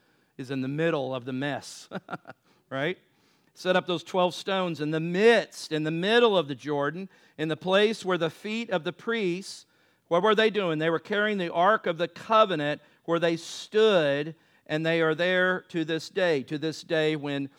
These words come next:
this book was written. I don't know if they're there to this day today, but when this book was written and for centuries, uh,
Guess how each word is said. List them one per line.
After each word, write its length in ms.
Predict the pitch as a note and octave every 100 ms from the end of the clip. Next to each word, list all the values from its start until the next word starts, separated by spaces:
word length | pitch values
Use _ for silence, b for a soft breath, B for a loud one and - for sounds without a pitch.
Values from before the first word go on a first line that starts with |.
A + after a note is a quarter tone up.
| b -
this 220 | D3+ -
book 360 | B2+ C#3 C#3
was 300 | C3 C3 A#2+ - _
written. 460 | - C#3 D#3+ E3 A2+
I 120 | A2+
don't 100 | C3
know 120 | C3+
if 100 | C3+
they're 160 | C3 B2+
there 260 | B2+ B2+ B2+
to 160 | B2+
this 240 | - A#2+ -
day 460 | B2+ B2 B2 A2 - _
today, 540 | A2+ C3 F#3 D3 A#2+ b b -
but 100 | C#3
when 140 | C#3
this 160 | C3+ -
book 200 | D3+ C#3+
was 160 | B2+
written 300 | C3 C#3+ D3
and 240 | C#3 A#2 A2+
for 180 | A#2 A#2+
centuries, 760 | - D#3 D3+ - C3 B2 A#2+ b b b -
uh, 320 | C3 B2